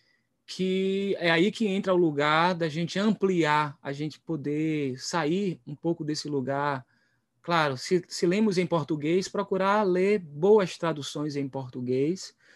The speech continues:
mas o acesso às línguas originais podem ser um, um fator que, agregador nesse processo de construção, porque muitas traduções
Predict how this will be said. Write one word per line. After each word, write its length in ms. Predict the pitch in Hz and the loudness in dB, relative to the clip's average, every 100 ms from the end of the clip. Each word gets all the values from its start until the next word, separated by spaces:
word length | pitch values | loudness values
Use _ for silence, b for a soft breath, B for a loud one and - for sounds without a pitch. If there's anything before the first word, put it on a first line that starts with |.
| B B B B | B B B B
mas 520 | 147 147 165 180 190 | -10 -2 0 2 2
o 60 | 185 | 2
acesso 560 | 180 - 202 202 196 185 | 2 2 4 4 4 -2
às 140 | 151 | -2
línguas 440 | 147 143 165 143 | -2 0 0 -2
originais 1000 | 156 147 147 147 135 143 160 175 - - - - | -2 -4 -4 -4 -2 -2 0 -2 -4 -14 -20 -6
podem 320 | 165 165 175 | -4 -2 -4
ser 520 | - - 151 156 165 | -6 -4 -2 0 -2
um, 240 | 165 - 147 | -4 -8 -10
um 20 | |
fator 540 | - 160 - 143 151 | -6 -6 -2 -2 -2
que, 460 | - - 165 160 127 b b b | -4 -2 0 0 -2 b b b
agregador 800 | 175 180 185 180 160 139 147 151 | 0 2 2 2 0 0 -2 -2
nesse 220 | 151 - | -6 -8
processo 460 | 170 151 - 139 156 | -6 -6 -4 -6 -6
de 120 | 151 | -10
construção, 800 | - 160 - 175 - 127 127 127 _ b b b b b | -6 -8 -6 -10 -8 -6 -6 -6 _ b b b b b
porque 1040 | - 185 - - 196 190 190 185 180 170 143 | 0 0 0 -4 2 4 4 2 2 0 0
muitas 640 | 175 220 302 349 202 147 | 4 6 6 6 2 -2
traduções 1120 | - 165 160 139 - 165 165 175 139 127 - | -4 -4 -4 -6 -8 -4 -2 -2 -2 -6 -16